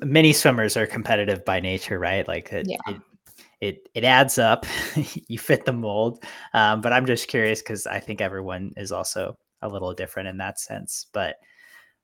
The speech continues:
Speaker 1: moving forward for you, uh, what's, hopefully, by the time this comes out,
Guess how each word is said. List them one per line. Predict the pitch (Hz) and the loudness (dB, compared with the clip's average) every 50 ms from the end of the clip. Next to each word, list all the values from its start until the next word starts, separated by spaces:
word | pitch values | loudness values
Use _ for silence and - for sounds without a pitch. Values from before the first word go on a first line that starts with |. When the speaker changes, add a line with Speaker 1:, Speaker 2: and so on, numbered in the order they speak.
| _ _ _ _ - | _ _ _ _ -2
Speaker 1:
moving | 127 139 147 143 147 131 | 2 4 4 6 6 4
forward | 120 - - 135 139 165 143 95 92 - | 2 2 4 4 6 6 4 2 0 -2
for | - - 101 95 95 | -4 -4 -4 -4 -4
you, | 90 87 85 87 90 101 110 131 - | -4 -6 -6 -6 -6 -6 -8 -10 -10
uh, | 104 101 98 98 95 95 95 95 87 - - - - _ _ _ - | -6 -4 -2 -2 -2 -2 -2 -2 -4 -6 -8 -14 -20 _ _ _ -14
what's, | 120 113 117 113 110 110 - - - - - | -6 -2 0 0 0 0 -2 -4 -6 -4 2
hopefully, | - 160 175 170 - - 151 127 113 - 120 135 147 139 _ _ _ _ _ _ _ _ _ _ _ _ _ | 4 4 6 6 4 4 4 4 4 2 2 0 -2 -4 _ _ _ _ _ _ _ _ _ _ _ _ _
by | 117 113 113 117 | -6 -2 -2 -2
the | 107 107 | -2 -2
time | - - 131 123 123 131 | -2 -2 0 0 0 -2
this | 131 - - | -4 -6 -6
comes | - - 135 135 127 117 | -2 -2 -2 -2 -2 -4
out, | 95 - - 85 - - | -4 -4 -4 -6 -8 -8